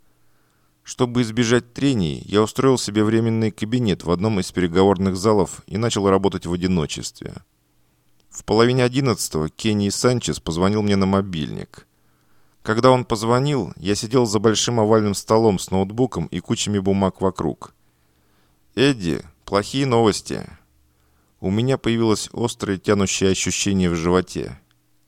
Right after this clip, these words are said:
«Какие?» «Всякие. Я нашёл Тодда Эллиса, но, боюсь, он мёртв». «Блядь. Что случилось?» «Неделю назад его сбила машина.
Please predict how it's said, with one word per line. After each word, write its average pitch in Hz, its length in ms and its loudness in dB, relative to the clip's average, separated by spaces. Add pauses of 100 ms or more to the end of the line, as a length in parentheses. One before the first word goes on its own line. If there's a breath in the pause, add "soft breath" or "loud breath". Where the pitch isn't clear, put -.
«Какие?» 107 580 -2 (840)
«Всякие. 73 760 -2 (600)
Я 113 160 2
нашёл 131 360 0
Тодда 104 460 0
Эллиса, 71 720 -4
но, 90 160 -2
боюсь, 120 400 0
он 120 160 0
мёртв». 90 540 -2 (540)
«Блядь. 73 920 -6 (520)
Что - 260 -2
случилось?» 95 800 -2 (1040)
«Неделю 120 340 2
назад 131 320 2
его 117 180 0
сбила 113 380 0
машина. 82 680 -4